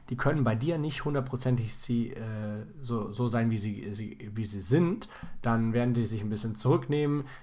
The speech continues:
Infolgedessen wird's länger dauern, um mit den Fra-, Frauen Sex zu haben. Die werden vielleicht auch nicht so wild sein im Bett oder sich so fallen lassen können,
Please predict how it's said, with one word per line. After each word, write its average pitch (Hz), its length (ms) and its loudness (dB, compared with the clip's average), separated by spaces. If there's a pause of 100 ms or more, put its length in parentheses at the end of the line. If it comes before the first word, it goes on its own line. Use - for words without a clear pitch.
Infolgedessen 110 760 2
wird's 110 340 -2
länger 110 240 2
dauern, 107 280 0
um 104 100 0
mit 104 160 -2
den 101 180 -2
Fra-, 101 160 -10
Frauen 104 320 0
Sex 135 300 2
zu 127 100 4
haben. 123 320 6
Die 104 140 0
werden 104 240 0
vielleicht 104 240 -2
auch 98 100 -2
nicht 104 220 -2
so 107 180 -2
wild 117 380 0
sein 113 320 0
im 107 80 0
Bett 107 180 0
oder 104 160 -2
sich 101 220 -4
so 107 120 -6
fallen 135 380 6
lassen 120 260 2
können, 127 280 6